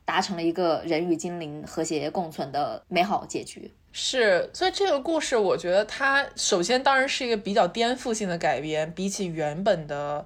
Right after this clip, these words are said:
Speaker 2: 童话也好，迪士尼的动画也好，它的点就是在于把这个重心移到了一个所谓的反派女性的身上，就是我们讲的，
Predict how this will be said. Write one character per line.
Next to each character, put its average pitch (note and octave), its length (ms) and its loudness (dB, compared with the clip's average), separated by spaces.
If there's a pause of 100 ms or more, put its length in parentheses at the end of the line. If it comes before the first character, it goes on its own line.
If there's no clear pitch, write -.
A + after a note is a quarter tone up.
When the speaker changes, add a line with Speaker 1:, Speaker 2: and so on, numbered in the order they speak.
Speaker 2:
童 E3+ 240 -2
话 A3 220 2
也 E3+ 120 2
好， F3 200 -2
迪 F3 160 -4
士 F#3+ 100 -6
尼 F3+ 140 -2
的 D#3+ 240 0
动 G3 240 0
画 F#3+ 180 -2
也 D3+ 180 -6
好， - 360 -8 (420)
它 D#4 320 2
的 C4 260 6
点 E3+ 520 2
就 B3 120 -4
是 C#4 140 -4
在 C4 240 4
于 F3 260 -2 (140)
把 E3 240 2
这 C4 180 -6
个 A#3+ 80 -2 (160)
重 C4+ 300 0
心 A#3+ 500 -6
移 E3+ 300 -8
到 C4 240 2
了 F3 180 4
一 F3+ 80 -2
个 A3 80 -2
所 G#3+ 200 -4
谓 F3+ 100 0
的 A3+ 80 2
反 F3 240 -4
派 A3 220 -2
女 F3+ 200 -2
性 G3 380 -4
的 D3+ 180 0
身 E3+ 240 -4
上， F#3+ 140 0
就 C#4+ 160 -4
是 B3+ 200 0
我 G3 180 -2
们 F3+ 180 -2
讲 F3 180 -2
的， D#3+ 220 -4